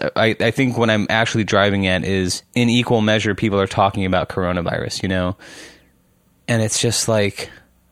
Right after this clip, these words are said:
whatever. I was telling my girlfriend, and this is, this, you know, my therapist wasn't as, uh, didn't find it as humorous or, but I was telling my girlfriend over dinner the other day, I was like, "I want coronavirus. I want it now.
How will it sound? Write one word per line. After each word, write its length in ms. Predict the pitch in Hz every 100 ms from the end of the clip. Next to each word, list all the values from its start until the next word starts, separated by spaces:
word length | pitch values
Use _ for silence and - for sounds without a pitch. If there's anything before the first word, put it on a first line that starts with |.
| _
whatever. 500 | 135 139 110 107 104 - _ _ _ _ - -
I 120 | -
was 140 | 165 165
telling 260 | 208 226
my 120 | 233 208
girlfriend, 500 | 123 151 170 214 135
and 100 | 147
this 120 | 175
is, 200 | 165 -
this, 320 | - 165 -
you 80 | 143
know, 160 | 131 113
my 240 | 104 107
therapist 520 | 95 120 120 123 113 - -
wasn't 360 | 104 110 110
as, 360 | 101 98 98 -
uh, 500 | 104 98 95 92 90 95 -
didn't 200 | 113 104
find 240 | 113 107
it 40 | 92
as 100 | -
humorous 500 | 104 110 117 117 -
or, 400 | 104 98 92 90 - - - - -
but 260 | 131 131 - - - _ _ _ -
I 100 | 135
was 140 | 131
telling 220 | 151 147
my 80 | 123
girlfriend 360 | 113 123 127 120
over 120 | 107
dinner 260 | 107 113 113
the 120 | 101
other 140 | 98
day, 360 | 92 127 98 90
I 100 | -
was 120 | 117
like, 140 | 110 -
"I 120 | 147
want 300 | 165 135 151
coronavirus. 840 | - 120 110 95 85 - - - - _ _ _
I 100 | 135
want 220 | 180 202
it 80 | 175
now. 440 | 113 117 110 101